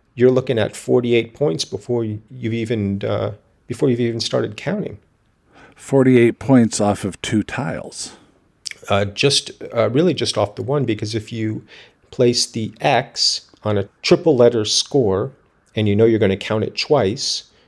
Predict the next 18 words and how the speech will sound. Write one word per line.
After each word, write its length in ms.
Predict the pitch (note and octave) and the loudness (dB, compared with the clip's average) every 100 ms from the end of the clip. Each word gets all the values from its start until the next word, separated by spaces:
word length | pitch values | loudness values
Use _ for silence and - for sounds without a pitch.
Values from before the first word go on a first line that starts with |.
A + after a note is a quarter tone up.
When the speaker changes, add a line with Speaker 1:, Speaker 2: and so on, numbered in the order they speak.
| _ | _
Speaker 1:
then 140 | A#2 G#2 | -4 -2
you've 120 | G2 | 0
got 180 | G#2 G2+ | -2 -2
the 180 | G2+ - | -6 -2
eight 200 | A#2+ B2 | -2 -2
times 380 | - G#2 G#2 - | -6 -4 -4 -4
two 220 | - D#3 | -4 -8
for 120 | - | -10
twenty-four, 800 | G#2+ - G#2+ G2 - B2+ D3+ E3+ - _ _ _ - | -12 -8 -6 -6 -4 -2 -2 -4 -12 _ _ _ -4
plus 520 | B2 - - - - | -2 0 -2 -4 -8
another 300 | A2+ B2+ F3+ | 0 4 4
twenty-four, 520 | - A2+ G#2+ G#2 A#2 G#2 | 4 -2 -2 -4 -4 -2
that's 220 | A2 - | -2 -2
forty-eight, 680 | - A2+ G#2 G2 C3 D3+ - | -4 -2 0 2 2 2 0
and 140 | G2 | 0
then 160 | A#2 B2 | 2 2
you 140 | A2 | -2
can 360 | A2 G#2 G2 | -2 -4 -4